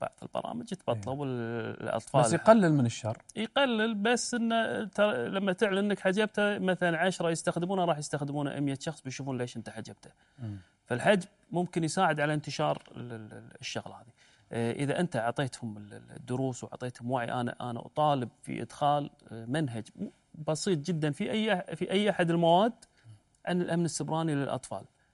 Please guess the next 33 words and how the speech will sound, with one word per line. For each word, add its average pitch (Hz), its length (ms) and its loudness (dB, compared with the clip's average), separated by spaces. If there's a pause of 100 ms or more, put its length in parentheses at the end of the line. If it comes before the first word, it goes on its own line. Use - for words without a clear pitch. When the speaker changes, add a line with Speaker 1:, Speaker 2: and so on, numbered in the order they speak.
(380)
Speaker 1:
شلون 165 260 -2
تتعامل 156 540 2
إذا 147 360 0
تعرضت 139 540 0
مثلًا 147 340 0
ل-، 123 440 -4
لابتزاز 131 500 -2
داخل 120 360 -2
اللعبة؟ 113 360 -4
شلون 139 220 -6
تتعامل 135 400 -2
إذا 127 220 -2
أحد 135 280 -2 (100)
داخل 127 400 -4
الألعاب، 127 360 0 (500)
آه، 113 160 -2 (100)
قال 139 140 4
لك 123 120 -2
سو 127 420 0
أشياء 117 380 -6
معينة، 131 480 -2
آه، 113 560 -6
منو 127 260 -2
تعلم، 123 440 -4
منو 120 180 -2
تكلم، 127 560 -4
لا 117 100 -2
تتواصل 131 440 -6
مع 127 120 -2
أحد؟ 135 160 -8 (580)
شيء 185 240 0
بسيط 160 340 0
جدًا 160 400 0